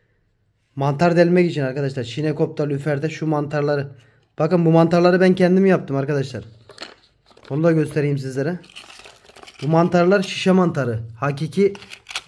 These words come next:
mantar. Bu fosforları ben yaptım üstüne. Bunu ben deldim. Ben modifiye ettim. Ben boyadım ojeyle, mojeyle. Yani bunları normal şişe mantarı, şarap mantarı, içki mantarı da diyebilirsiniz. Alıyorum onları şeyden.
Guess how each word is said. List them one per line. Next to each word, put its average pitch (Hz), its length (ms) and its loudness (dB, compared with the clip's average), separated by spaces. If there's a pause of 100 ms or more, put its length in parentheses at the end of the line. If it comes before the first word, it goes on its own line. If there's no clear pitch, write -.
mantar. 156 440 0
Bu 156 80 -4
fosforları 175 640 2
ben 185 80 6
yaptım 175 400 4
üstüne. 139 320 -6 (520)
Bunu 156 220 2
ben 175 240 4
deldim. 160 420 2 (180)
Ben 156 220 0
modifiye 151 500 0
ettim. 139 340 -6
Ben 170 200 2
boyadım 151 400 2
ojeyle, 135 360 -2
mojeyle. 127 540 -6 (1080)
Yani 147 240 -4
bunları 185 460 4
normal 180 400 2
şişe - 280 -2
mantarı, 151 420 0 (760)
şarap 180 380 0
mantarı, 160 460 0
içki 170 360 -6
mantarı 175 360 2
da 180 100 4
diyebilirsiniz. 165 680 0 (1000)
Alıyorum 180 480 4
onları 160 300 -2
şeyden. 147 400 -6